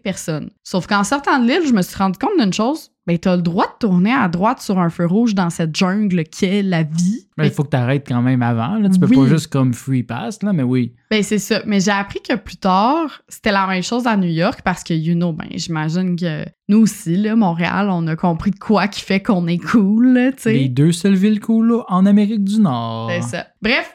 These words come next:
Speaker 1: pourquoi à Montréal et à New York, on peut pas tourner sur une rouge ? Petite parenthèse ici.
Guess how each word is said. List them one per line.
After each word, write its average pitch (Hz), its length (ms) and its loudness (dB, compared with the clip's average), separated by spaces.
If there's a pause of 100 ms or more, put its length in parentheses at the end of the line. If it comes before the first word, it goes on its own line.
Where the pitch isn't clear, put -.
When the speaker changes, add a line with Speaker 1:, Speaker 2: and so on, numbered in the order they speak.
Speaker 1:
pourquoi 294 500 0
à 220 140 0
Montréal 220 560 0
et 220 40 0
à 180 120 0
New 190 120 -2
York, 196 340 -4
on 185 80 -6
peut 170 140 -6
pas 240 180 -2
tourner 180 420 -2
sur 180 220 -6
une 165 100 -2
rouge ? 180 440 0 (120)
Petite 190 260 -10
parenthèse 202 460 -2
ici. 214 340 -4